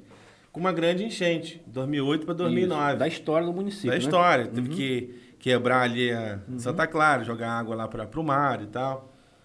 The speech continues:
Speaker 1: E aí, é, eu a-, eu acredito, né, eu, eu sou novo, mas eu acredito que daquele momento pra cá foi que a questão do lençol freático, talvez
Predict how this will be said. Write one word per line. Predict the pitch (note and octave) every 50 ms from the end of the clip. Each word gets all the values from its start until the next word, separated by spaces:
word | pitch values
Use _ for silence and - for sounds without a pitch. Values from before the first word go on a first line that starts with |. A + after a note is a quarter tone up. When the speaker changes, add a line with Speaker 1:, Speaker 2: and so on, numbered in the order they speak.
| _ _ _ -
Speaker 1:
E | D#3+ F3
aí, | G3+ G3+ F#3+ F#3+ G#3 A#3 A#3+ G3+ B2+ - A#2+ A#2+ - -
é, | A#2+ A2+ A2+ A2+ A2+ A2 G#2+ G#2 G#2 G#2 G2+ G2+ - - - -
eu | D3 E3+ F3
a-, | F#3 G3+ C3+ -
eu | F3 F#3+ G#3+
acredito, | G#3 - F3 C#3 A#2+ A#2 A#2 D#3+ G3+ F#3+ - - - - - -
né, | G#2+ A#2+ C#3 C3+ A#2
eu, | G#2+ G2 - - - - -
eu | F#2 G#2+ G#2+ G#2+
sou | G#2 - - A2 A2 G#2 G2+ - - - - -
novo, | G#2+ A#2+ D3 E3 E3+ C#3+ - - - - - - - - - - -
mas | A2+ A2+ A2 A2+ A#2 A#2 A2+ A2 G#2 G2+ - - - - - - - - - - - - - - - - -
eu | - C#3+
acredito | D#3 D3+ D#3 D3+ D3+ D#3 D#3
que | - G3
daquele | F3+ F#3+ G#3+ A3 G#3+ G#3+ F3+ G3+ A3+ B3 B3 A3
momento | G3 F#3 D#3 C3 B2+ A#2+ A#2 - -
pra | - B2 B2 A#2
cá | - - C#3 C#3+ D#3 D#3 D3 - - - _ _ _ _ _ _ _ _ _ _ _
foi | _ - E3+ F3+ F#3 F#3
que | F#3 F#3
a | F3+
questão | F#3 G3 F#3 F3 F3+ - F3 F3 F3+ F3+
do | E3+ F3
lençol | F3 F3 E3+ E3+ E3+ D#3+ D#3
freático, | D#3 E3 C#3+ C3 C3 C3+ C#3+ D3 C#3+ C#3+ C#3+ -
talvez | - C#3+ C3+ B2 A2+ B2 C#3 C#3+ C#3 B2+ - -